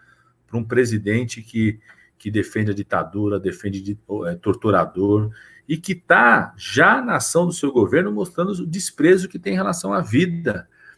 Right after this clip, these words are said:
O-, outro dia uma, uma T V espanhola veio me perguntar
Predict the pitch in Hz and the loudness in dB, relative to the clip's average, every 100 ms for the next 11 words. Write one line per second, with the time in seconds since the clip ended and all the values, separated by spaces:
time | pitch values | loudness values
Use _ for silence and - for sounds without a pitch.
0 | _ _ _ 123 139 135 135 123 190 180 | _ _ _ 2 2 2 -2 2 4 6
1 | 139 110 113 110 98 - 120 117 113 110 | 4 2 0 2 2 2 0 2 0 0
2 | 104 127 170 160 170 160 170 160 110 131 | 0 4 4 2 -2 -2 -2 -2 0 2
3 | 143 120 | 2 0